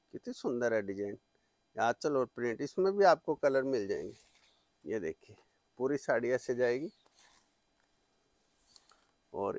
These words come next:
इधर की तरफ इसका ब्लाउज आएगा। अब मैं इसमें आपको कलर दिखा देता हूँ।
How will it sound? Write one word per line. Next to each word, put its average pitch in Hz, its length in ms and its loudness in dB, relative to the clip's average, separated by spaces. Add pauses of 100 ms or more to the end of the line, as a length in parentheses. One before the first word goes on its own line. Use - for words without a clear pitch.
इधर 120 220 0
की - 160 -4
तरफ 107 340 -2
इसका 147 380 -6 (260)
ब्लाउज 98 480 0
आएगा। 50 280 -12 (1000)
अब 127 100 -2
मैं 156 200 2
इसमें 160 300 -2
आपको 165 360 2 (160)
कलर 127 260 2
दिखा 120 320 -4
देता - 260 -12
हूँ। - 80 -18